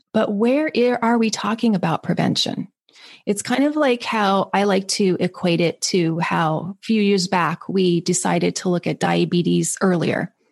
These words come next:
And now we're able to prevent diabetes by having this category calling pre-diabetic,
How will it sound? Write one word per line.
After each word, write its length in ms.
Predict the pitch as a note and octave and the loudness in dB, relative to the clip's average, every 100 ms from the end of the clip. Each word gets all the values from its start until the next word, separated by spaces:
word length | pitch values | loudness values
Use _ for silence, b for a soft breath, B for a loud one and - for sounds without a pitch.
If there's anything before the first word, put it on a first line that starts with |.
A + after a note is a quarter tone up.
| _ _ - | _ _ -2
And 140 | G3 | 0
now 260 | G#3 G#3 G#3+ | 2 2 0
we're 140 | G3 | 0
able 360 | F3+ F#3 F3+ F3+ | 0 0 0 0
to 420 | - G#3 F3+ E3+ | 0 2 2 2
prevent 640 | D#3 F#3+ E3+ G3+ G3+ - - | 0 -2 0 2 0 -2 -4
diabetes 600 | D#3+ D#3+ F3 - - E3+ | -2 0 0 -2 -2 -2
by 240 | - E3+ | -2 -2
having 440 | - - A3+ A#3 G#3 | -4 -4 0 2 2
this 160 | F3 - | 0 -2
category 600 | - G#3 F#3 E3 D#3+ D#3+ | -2 0 2 2 2 0
calling 500 | - E3+ E3 E3 D#3 | -2 0 0 -2 -4
pre-diabetic, 840 | - A#3 G#3+ F#3 D#3 D3+ - - | -2 0 2 2 2 0 -2 -8